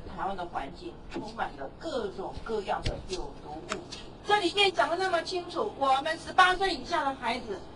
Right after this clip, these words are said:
肝功能发育还不完全，吃了有瘦肉精的牛肉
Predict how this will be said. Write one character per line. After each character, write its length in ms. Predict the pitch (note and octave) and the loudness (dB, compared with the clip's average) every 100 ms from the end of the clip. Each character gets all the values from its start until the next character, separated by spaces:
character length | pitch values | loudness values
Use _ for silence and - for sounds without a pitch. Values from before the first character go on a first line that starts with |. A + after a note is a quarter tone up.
| - | 6
肝 240 | F4+ F4+ F#4 | 6 6 4
功 260 | F#4 F4+ | 2 4
能 220 | D4 A#3 A#3+ - - - - | 4 4 2 -8 -14 -16 0
发 240 | F4 F4+ F#4+ | 6 8 8
育 140 | E4+ | 6
还 200 | C#4+ C#4 | 2 -2
不 100 | D4+ | 2
完 240 | C#4+ A#3+ | 4 2
全， 280 | C#4 A#3+ F#3+ - - - - | 0 -2 -2 -4 -12 -14 -14
吃 160 | - - | -2 0
了 240 | G4 F#4+ | 4 4
有 180 | E4+ C4 | 2 0
瘦 140 | C4 F4+ | 4 10
肉 160 | E4+ | 10
精 140 | E4 E4 | 10 2
的 100 | C#4+ | -2
牛 160 | B3+ | 0
肉 100 | C4 | -2